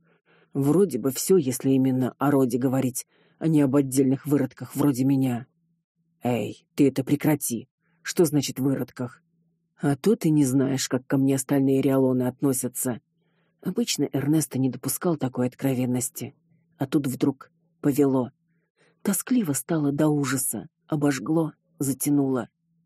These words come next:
«Да мне плевать, как и к кому разное дурачье относится»,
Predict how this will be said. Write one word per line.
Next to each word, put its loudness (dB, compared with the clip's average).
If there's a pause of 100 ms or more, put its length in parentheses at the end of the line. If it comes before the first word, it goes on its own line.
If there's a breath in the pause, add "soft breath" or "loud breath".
(200)
«Да 2
мне 4
плевать, 2
как -2
и -6
к -20
кому 2
разное 2
дурачье 2
относится», -4